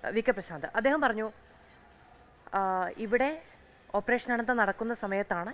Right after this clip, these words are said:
ഏറ്റവും അവസാനമായി വൃത്തിയാക്കിയത്. അപ്പൊ അന്ന് സാധ്യമാകുന്നില്ലേ എന്ന ചോദ്യമാണ് നേരത്തെ ആർ വി രാജേഷ് ചോദിച്ചത്. അതിനുശേഷം നമുക്ക് പിന്നെ എന്തുകൊണ്ട് അവിടെ വൃത്തിയാക്കാൻ കഴിഞ്ഞില്ല എന്ന ഒരു ചോദ്യം, എന്ന ഒരു പ്രശ്നം ചൂണ്ടിക്കാട്ടുകയാണ്. ഇപ്പൊ റെയിൽവേയുടെ മാത്രം ഉത്തരവാദിത്തം എന്ന് പറഞ്ഞുകൊണ്ട് വെച്ചാൽ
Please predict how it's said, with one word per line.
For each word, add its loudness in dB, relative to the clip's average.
ഏറ്റവും -2
അവസാനമായി -4
വൃത്തിയാക്കിയത്. -10
അപ്പൊ 0
അന്ന് -2
സാധ്യമാകുന്നില്ലേ -2
എന്ന -6
ചോദ്യമാണ് -2
നേരത്തെ -4
ആർ 6
വി 6
രാജേഷ് -2
ചോദിച്ചത്. -2
അതിനുശേഷം 0
നമുക്ക് 0
പിന്നെ 0
എന്തുകൊണ്ട് -2
അവിടെ -4
വൃത്തിയാക്കാൻ -2
കഴിഞ്ഞില്ല 0
എന്ന -4
ഒരു -6
ചോദ്യം, -4
എന്ന 4
ഒരു 2
പ്രശ്നം 2
ചൂണ്ടിക്കാട്ടുകയാണ്. 0
ഇപ്പൊ -2
റെയിൽവേയുടെ 4
മാത്രം 0
ഉത്തരവാദിത്തം 0
എന്ന് -6
പറഞ്ഞുകൊണ്ട് -4
വെച്ചാൽ 4